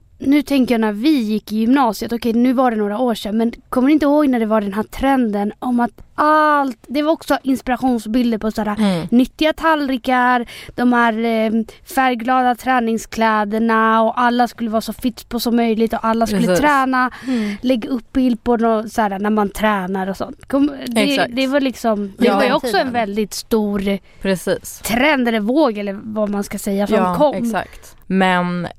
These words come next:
Speaker 2: jag tröttnade ju ganska snabbt på att gymma, eh, för att jag tyckte inte att det var speciellt kul. Tycker fortfarande inte det är speciellt kul. Ehm, så att jag började träna hemma istället. Eh, typ på mitt rum, och jag gick ut och sprang och gick och sådär. Och sen från att äta liksom helt okej portioner ändå,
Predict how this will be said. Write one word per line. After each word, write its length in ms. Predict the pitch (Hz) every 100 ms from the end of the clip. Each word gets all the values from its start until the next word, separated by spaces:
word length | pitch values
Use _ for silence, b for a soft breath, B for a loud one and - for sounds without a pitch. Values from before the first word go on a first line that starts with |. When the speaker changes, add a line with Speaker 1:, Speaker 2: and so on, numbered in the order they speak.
| -
Speaker 2:
jag 140 | 196
tröttnade 400 | 196 175 185 170
ju 60 | 160
ganska 280 | 165 160 -
snabbt 380 | - 185 -
på 60 | -
att 60 | 185
gymma, 280 | 170 180 240 220 -
eh, 220 | 180 170
för 100 | -
att 40 | 165
jag 80 |
tyckte 180 | 160 165
inte 160 | 170 156
att 60 |
det 80 | 160
var 60 | 165
speciellt 340 | - 165 160
kul. 340 | - 170 220 220
Tycker 220 | 175 170
fortfarande 360 | 165 - 175
inte 140 | 180 175
det 40 |
är 20 |
speciellt 320 | 170 165 170 170
kul. 220 | 180 185 - b b b b b
Ehm, 760 | 185 170 170 165 165 165 165 - _ - -
så 160 | -
att 120 | 180 185
jag 440 | 185 190 185 180 180 175
började 200 | 175 170
träna 280 | 185 170 165
hemma 320 | 175 165 170
istället. 640 | 208 220 202 233 - - - b b b b b
Eh, 320 | 190 180 175
typ 180 | - 175
på 80 | 175
mitt 160 | 170
rum, 460 | 185 233 226 226 208
och 60 | 190
jag 100 | 170
gick 140 | 170
ut 180 | 165 -
och 80 | 170
sprang 520 | - 196 196 185 175
och 60 |
gick 340 | 170 170 - -
och 100 | 175
sådär. 340 | 175 170 220 - - b b b b
Och 160 | 196
sen 160 | 208 190
från 240 | - 208
att 120 | 226 -
äta 280 | 165 -
liksom 300 | 185 170 165
helt 380 | 156 160 151 - -
okej 400 | 180 - 170 160
portioner 440 | 165 - 165 151
ändå, 360 | 53 - 101